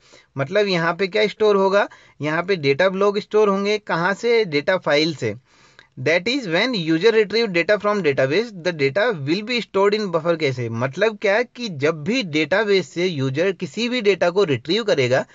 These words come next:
तो वो डेटा कहाँ जाके स्टोर होगा आपका? बफर कैश मेमोरी में। Its size can be manipulated, मतलब इसकी साइज जो है ये वेरी करती है। अच्छा, नॉर्मल सी बात है, हमको ये थोड़ा ना पता है कि, कि जब यूजर होगा वो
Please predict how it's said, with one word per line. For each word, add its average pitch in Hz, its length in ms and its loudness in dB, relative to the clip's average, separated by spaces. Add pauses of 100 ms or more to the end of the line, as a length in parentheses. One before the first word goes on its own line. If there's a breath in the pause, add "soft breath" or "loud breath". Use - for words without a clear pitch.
(260 loud breath)
तो 180 60 0
वो 208 120 6
डेटा 165 300 0
कहाँ 208 240 -2
जाके 220 260 0
स्टोर 233 240 2
होगा 220 200 2
आपका? 151 300 0 (280 soft breath)
बफर 165 320 0
कैश 190 260 0
मेमोरी 160 360 0
में। 110 160 -4 (1200 soft breath)
Its 220 160 -4
size 226 360 0
can 208 220 0
be 240 100 0
manipulated, 190 640 0
मतलब 165 320 0
इसकी 254 220 -4
साइज 185 360 2
जो 220 160 0
है 233 120 2
ये 240 140 0
वेरी 170 240 2
करती 143 280 -2
है। 131 80 -4
अच्छा, 202 120 -2
नॉर्मल 185 360 4
सी 240 140 -2
बात 208 240 2
है, 208 120 0 (320 loud breath)
हमको 175 220 0
ये 208 200 4
थोड़ा 214 200 2
ना 233 120 2
पता 208 220 2
है 196 140 4
कि, 190 160 -4
कि 185 380 -8 (120)
जब 175 260 -2
यूजर 139 420 0
होगा 170 420 4
वो 214 160 2